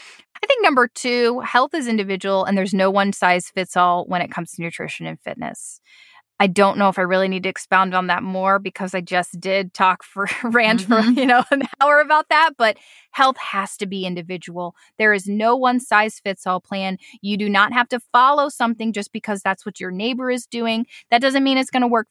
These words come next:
Speaker 1: for you. If low carb works for you, awesome, do that. If it doesn't work for you, awesome, own it and say, "Not doing it. I don't need to." Your worth is not wrapped up in your ability to eat less or not eat carbs or intermittent fat or whatever.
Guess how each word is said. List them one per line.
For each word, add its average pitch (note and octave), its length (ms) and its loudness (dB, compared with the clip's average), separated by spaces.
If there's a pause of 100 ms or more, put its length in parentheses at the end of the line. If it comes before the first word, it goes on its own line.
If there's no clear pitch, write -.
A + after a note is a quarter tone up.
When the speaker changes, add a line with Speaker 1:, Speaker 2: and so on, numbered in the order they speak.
Speaker 1:
for G3 100 -10
you. F3+ 320 -10 (220)
If G3+ 160 -2
low A3+ 220 4
carb C4+ 260 2
works C4+ 260 0
for C#4 200 -6
you, B3+ 360 -4
awesome, G#3 360 2
do G3 180 -8
that. F3+ 300 -2 (220)
If C#4 140 -6
it D4 200 -4
doesn't A#3+ 320 2
work C#4+ 200 -2
for D4+ 120 -10
you, D#4 260 -6
awesome, C#4 440 -2
own C4+ 200 4
it B3+ 100 0
and A3 120 0
say, A#3 280 0 (220)
"Not B3 220 2
doing C4 240 0
it. F#3+ 160 0
I G#3+ 80 4
don't A#3+ 180 2
need A3+ 280 2
to." F3 320 -8 (220)
Your A#3+ 280 0
worth B3+ 320 0
is A3 160 -6
not A3 240 2
wrapped G3+ 280 2
up G#3 220 2
in F#3 260 -6 (240)
your A3 120 2
ability A3 480 0
to G#3 240 -8
eat B3 200 -2
less G#3+ 360 2
or F3+ 100 -4
not B3 240 4
eat C4 160 -6
carbs G3+ 360 -2
or - 100 -10
intermittent C4 340 0
fat A3+ 180 0
or A#3 100 2
whatever. A3+ 600 0